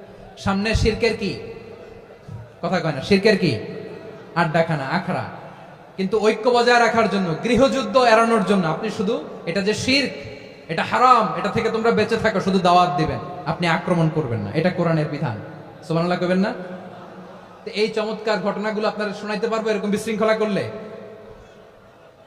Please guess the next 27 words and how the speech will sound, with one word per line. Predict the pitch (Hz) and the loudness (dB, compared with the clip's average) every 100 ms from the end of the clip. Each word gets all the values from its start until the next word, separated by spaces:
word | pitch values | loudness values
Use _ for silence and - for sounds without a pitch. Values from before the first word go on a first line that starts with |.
| - - - - - | -20 -20 -20 -20 -2
মুসা | 196 262 277 | 2 4 4
আলাইহিস | 240 262 269 247 - | 4 4 4 2 2
সালাম | 226 214 156 120 - - - | 4 4 2 -4 -10 -12 -4
আল্লাহর | 180 220 226 | 4 6 6
সাথে | 233 220 | 2 0
সরাসরি | 214 226 220 226 214 | 2 2 2 0 0
কথা | 196 190 | 0 2
বলতেন। | 165 151 131 | 2 0 -4
ওয়া | 143 165 | 0 0
কাল্লামাল্লাহু | 185 175 175 170 175 160 | 0 0 0 0 0 0
মুসা | 156 170 165 156 | 0 -4 -2 -4
তাকলিমা। | 151 - 143 123 | -4 -6 -6 -6
সুবহানাল্লাহ | 147 147 151 143 | -4 -4 -2 -4
পড়েন। | 123 98 - - - - - - - - - - - | -6 -10 -14 -16 -18 -18 -18 -18 -18 -18 -20 -18 -2
আওয়াজ | 170 202 202 214 | 4 4 4 2
তুলে | 202 | 0
সবাই | 202 208 | 2 4
বলেন, | 196 190 | 4 4
"সুবহানাল্লাহ।" | 190 196 202 208 202 185 131 104 98 95 95 - - - - - - - - - - - | 2 0 2 4 4 4 4 0 -6 -10 -12 -12 -14 -14 -14 -16 -16 -16 -16 -18 -18 -10
এখন | 185 226 180 | -6 -6 -4
বনি | 214 254 | -4 -2
ইসরাইল | 247 - 240 226 | -4 0 2 4
হচ্ছে | 220 240 | 2 0
পৃথিবীর | 196 208 226 202 | -2 -2 -2 -2
সবচেয়ে | - 233 - 214 | 2 0 2 0
গোয়ার | 170 226 220 196 | 4 6 6 4
জাতি। | 190 180 | 2 0